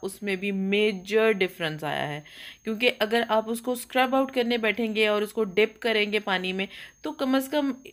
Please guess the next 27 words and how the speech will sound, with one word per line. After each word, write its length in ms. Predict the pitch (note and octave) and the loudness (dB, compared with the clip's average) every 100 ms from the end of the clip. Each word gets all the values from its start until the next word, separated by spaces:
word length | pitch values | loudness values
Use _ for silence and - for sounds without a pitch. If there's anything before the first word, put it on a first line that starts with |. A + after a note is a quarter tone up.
| _ | _
उतनी 460 | B3+ C4 - C#4+ D#4 | -4 -4 -2 -4 -4
स्किन 540 | - - B3 A#3+ A#3 - | -2 2 2 2 -2 -2
नहीं 400 | G#3 A3 B3 C4+ | 0 2 4 4
निकलती 480 | B3 A3+ A3+ A3+ A#3 | 2 0 -2 -2 -4
जितनी 520 | G3 G#3 G3 G#3+ G#3+ - - | -6 -8 -6 -4 -6 -4 -2
it 280 | F#3+ - - | -2 -4 -4
should 260 | - F#3+ E3 - | 2 2 2 -6
be। 120 | C#3+ - - - - _ G3+ | -8 -10 -20 -20 -20 _ 2
बाकी 280 | G3+ G3+ | 2 2
ये 180 | A#3 A#3+ | -2 2
है 160 | C4+ A#3+ | 4 4
कि 160 | B3+ A#3 - | 2 0 0
आप 400 | G3+ G#3 G3+ A3 | 0 0 0 -2
अगर, 380 | G#3 G#3+ A3 A3+ - - - | 0 2 0 -2 -10 -18 -6
अ, 80 | - F#3 - | 0 2 4
और 300 | G3+ A3 A#3 | 6 6 6
अगर 560 | C4+ B3+ - G3+ A3 | 2 0 -2 -2 -2
इसको 220 | A3 A#3 A3+ | -2 -4 -2
करना 300 | G#3 G3 G#3 | -2 0 0
चाहते 300 | G#3 G3+ G#3+ | 0 -2 -2
हैं 180 | A3 | -2
तो 120 | G#3 G#3 G3+ | 0 2 2
I 200 | G3+ G3+ G3+ | 2 2 0
have 180 | G3+ F#3+ | 0 0
another 360 | G3 G3 G3+ A#3+ G#3 | 2 2 2 0 2
video, 340 | F#3 F#3+ G3 - - - - | 0 2 0 -2 -16 -12 2
like, 180 | G3 | 4